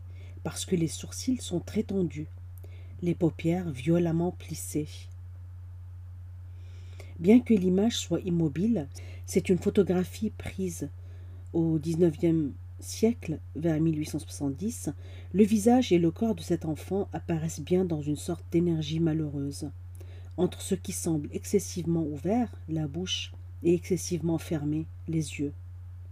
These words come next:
Il y a là une sorte de paradoxe, d'où surprise, d'où le point d'exclamation. Mais ce premier geste d'étonnement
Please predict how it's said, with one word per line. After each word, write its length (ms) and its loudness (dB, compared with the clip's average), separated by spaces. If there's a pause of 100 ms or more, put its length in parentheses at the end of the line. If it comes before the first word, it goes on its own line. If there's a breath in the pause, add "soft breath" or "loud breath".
(420 loud breath)
Il 80 0
y 100 8
a 80 6
là 240 2
une 140 -2
sorte 260 -6
de 80 -4
paradoxe, 760 -6 (680)
d'où 180 0
surprise, 720 -6 (480)
d'où 180 4
le 140 8
point 220 2
d'exclamation. 800 -2 (1200 loud breath)
Mais 80 6
ce 160 2
premier 400 8
geste 380 0
d'étonnement 640 2